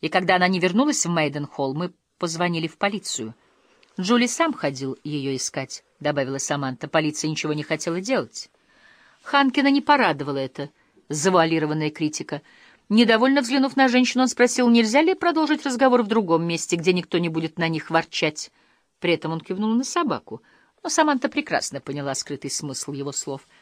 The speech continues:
Она уставилась на Ханкина, прищурив глаза и крепко сжав губы. Джулиан предложил им пройти в подростковый отсек псарни, где резвились щенки постарше. Хорошо продуманная обстановка этого помещения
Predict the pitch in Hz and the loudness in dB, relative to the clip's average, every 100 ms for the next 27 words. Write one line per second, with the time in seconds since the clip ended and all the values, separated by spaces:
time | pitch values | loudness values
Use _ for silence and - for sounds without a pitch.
0 | _ _ _ - 190 180 - 180 170 180 | _ _ _ 0 2 2 4 2 2 0
1 | 185 175 170 151 - 165 156 175 - 156 | 0 0 0 -2 -2 -6 -4 -6 -2 -4
2 | 151 160 156 151 143 - 143 - 151 139 | 0 2 2 0 -4 -4 -8 -6 -8 -4
3 | 147 139 139 117 95 113 _ _ _ _ | -4 -4 -8 -10 -12 -18 _ _ _ _
4 | _ _ _ 185 190 220 214 214 208 208 | _ _ _ -4 2 4 2 2 4 4
5 | 214 202 196 196 190 202 - 185 190 185 | 4 0 2 0 0 -4 -4 0 0 0
6 | - 185 180 180 190 185 - - 277 185 | -2 2 2 2 -6 -6 -2 0 2 0
7 | 151 - - - 170 175 202 185 185 180 | -6 -12 -20 -12 -4 2 4 4 2 0
8 | 170 202 220 - 170 160 165 - 160 - | 0 -2 -2 -4 -6 -6 -6 -4 -4 -4
9 | 123 - - 139 _ _ _ _ _ 226 | -6 -6 -12 -12 _ _ _ _ _ 4
10 | 214 214 247 240 220 214 220 208 214 - | 4 4 2 4 4 4 4 6 4 4
11 | 202 - - 202 220 233 - 269 254 247 | 0 0 2 4 2 2 0 0 -2 -2
12 | 254 240 240 247 - 254 247 | -4 -2 -2 -2 0 2 2